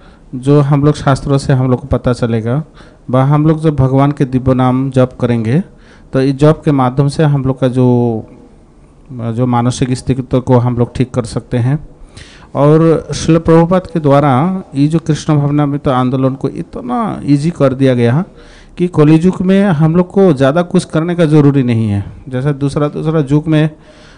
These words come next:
तपस्या करना पड़ता था, बहुत बड़ा यज्ञ करना पड़ता था, बहुत सारे करना पड़ता था, sacrifice करना पड़ता था, लेकिन ये कृष्ण भावनामृत जो आंदोलन है बहुत easy है। हाँ, श्रील, अ, श्री चैतन्य महाप्रभु ने बताया है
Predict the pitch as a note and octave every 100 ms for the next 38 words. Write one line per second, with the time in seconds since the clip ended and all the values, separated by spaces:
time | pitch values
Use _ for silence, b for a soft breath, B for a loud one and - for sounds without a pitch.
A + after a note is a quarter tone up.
0 | B - D3 D3+ D3+ D3 D3 C#3+ C#3+ C#3
1 | D3 C#3 C#3+ D3 C3+ C#3+ C#3+ C#3+ A#2+ B2
2 | D3 D3 C#3 C3+ C3+ C3 C#3+ C#3 D3 C#3+
3 | C#3+ C#3+ - B B B - D#3+ G#3 -
4 | E3 D#3 - C#3+ D3 C3 C3 B2 B2 A#2
5 | G#2+ A2+ B2 B2+ C3 B2+ - B2 A#2+ A2+
6 | A#2 A#2+ A#2 A#2 B2+ D3 D3 D3 D#3 -
7 | F3 E3+ F3+ F3+ F3 F#3 F#3 F3 F3 C#3
8 | D3+ E3 E3+ F3 D3 - - F#3 D3+ D3+
9 | D3 A2 - - - b b b b b
10 | b b _ - C#3+ C#3+ C3+ C#3+ C#3 C3+
11 | C3 C#3 C3 B2+ B2+ B2+ B2 - - -
12 | E3 D#3 E3+ E3+ E3 E3+ E3+ F3 E3 D3+
13 | C#3+ E3 E3+ F3 F3